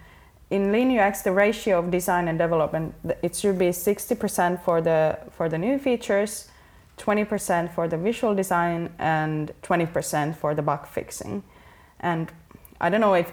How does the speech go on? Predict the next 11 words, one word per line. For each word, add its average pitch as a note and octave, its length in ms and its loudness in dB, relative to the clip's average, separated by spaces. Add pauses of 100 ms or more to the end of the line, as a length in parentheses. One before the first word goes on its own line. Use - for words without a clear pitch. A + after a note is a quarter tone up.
anyone D#3+ 400 0
can D3+ 240 -4 (160)
work D3+ 300 2
like G3+ 260 2
this A3 360 -2
or D3+ 240 2
follow D3 360 2
it D3 200 -6 (280)
by D3+ 160 0
the D3+ 100 0
book, D#3+ 420 -2